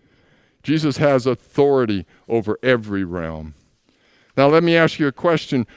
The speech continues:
When Jesus was on the cross and he says,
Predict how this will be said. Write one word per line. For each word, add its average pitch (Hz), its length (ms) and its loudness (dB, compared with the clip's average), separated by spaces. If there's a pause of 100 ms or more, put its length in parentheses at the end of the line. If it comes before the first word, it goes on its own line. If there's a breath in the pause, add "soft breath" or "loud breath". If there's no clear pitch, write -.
When 151 160 2
Jesus 160 500 -2
was 143 200 -4
on 165 240 0
the 151 100 0
cross 156 540 -2 (180 loud breath)
and 143 160 2
he 170 100 2
says, 160 380 2